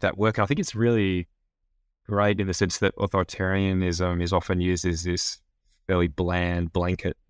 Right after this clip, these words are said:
term, and it's, you know, authoritarianism is something that doesn't have innovations, whereas clearly we see very i-, innovative <laughs> actions by authoritarian governments. As you ask that question, though, I,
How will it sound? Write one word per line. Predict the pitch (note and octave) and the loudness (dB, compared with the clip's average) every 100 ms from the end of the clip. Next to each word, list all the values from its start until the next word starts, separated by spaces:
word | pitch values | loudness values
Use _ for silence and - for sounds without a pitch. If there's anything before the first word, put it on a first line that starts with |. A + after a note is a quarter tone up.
| - | -10
term, | - F2 G#2+ D#3 | -2 0 2 2
and | G#2+ | 2
it's, | G#2 - - | 0 -4 -6
you | - | -4
know, | E2 F#2 - | -2 -2 -6
authoritarianism | E2+ F2 E2 F2 F2 F2+ F2 | -4 -4 -2 -2 0 -2 -2
is | E2+ | -4
something | - E2+ F2 | -4 -2 -2
that | E2 | -2
doesn't | F#2+ E2+ E2+ | -2 -4 -4
have | E2+ | -2
innovations, | F2+ F2 F#2+ G#2 - F#2+ A2+ - _ _ _ _ _ - | -2 -2 0 -2 -2 -4 -4 -6 _ _ _ _ _ 0
whereas | A#2 G2+ | 0 2
clearly | - C3+ A#2+ | 0 2 4
we | G2 | 2
see | G2 G#2+ G2+ F#2+ - _ _ | 2 4 4 2 -4 _ _
very | - G#2 A#2 E2+ G#2+ | -2 2 2 0 -4
i-, | - - - - | -6 -8 -18 -6
innovative | G#2 F2+ F#2 F2+ D#2+ A2 - - | -2 0 0 -2 -4 -8 -10 -16
<laughs> | _ _ | _ _
actions | F#2 - G2+ F#2 | -6 -2 -2 -2
by | - F#2 | 0 0
authoritarian | G2 G2+ G2 G2 F#2 | 0 0 -2 -2 -2
governments. | F2 G2 G2 F2+ - - _ _ _ _ _ _ _ _ _ | -2 0 0 -2 -6 -18 _ _ _ _ _ _ _ _ _
As | F3+ | -2
you | F3+ | 2
ask | F#3+ - | 0 0
that | - | -4
question, | F3+ - F3 | -4 -4 0
though, | B2+ G#2 G#2 | 2 2 2
I, | A2 | -2